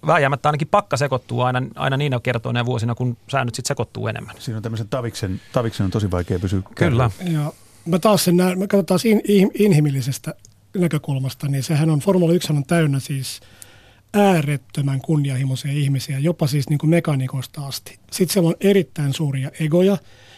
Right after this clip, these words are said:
Speaker 3: jotka tekee kaikkensa sen eteen, että menestytään. Ja sitten kun siihen lisätään vielä insinöörit, niin sen jälkeen ollaan siinä tilanteessa, että, että tota, että kun kaikki on mahdollista.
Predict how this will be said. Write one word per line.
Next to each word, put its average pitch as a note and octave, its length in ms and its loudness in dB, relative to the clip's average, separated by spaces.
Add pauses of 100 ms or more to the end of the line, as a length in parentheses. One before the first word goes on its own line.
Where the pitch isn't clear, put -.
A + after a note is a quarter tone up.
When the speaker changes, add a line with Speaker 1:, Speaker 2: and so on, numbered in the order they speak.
(140)
Speaker 3:
jotka D3 240 -2
tekee D3+ 320 -2
kaikkensa D3 840 0
sen D3 240 -2
eteen, C#3 380 -4
että C3 200 -6
menestytään. C3+ 680 -4 (440)
Ja D3+ 60 0
sitten G3+ 260 0
kun E3 100 0
siihen D3+ 240 4
lisätään D3 400 0
vielä F3+ 260 2
insinöörit, D#3 840 2 (420)
niin - 80 -4
sen F3 140 4
jälkeen D3+ 380 2
ollaan C#3+ 180 0
siinä D#3 200 0
tilanteessa, C#3 640 -2
että, C3+ 240 -8 (120)
että D3 200 -10
tota, C#3 400 -8 (360)
että - 200 -8
kun D3 120 -4
kaikki - 420 0
on C3+ 80 -2
mahdollista. D3 640 -2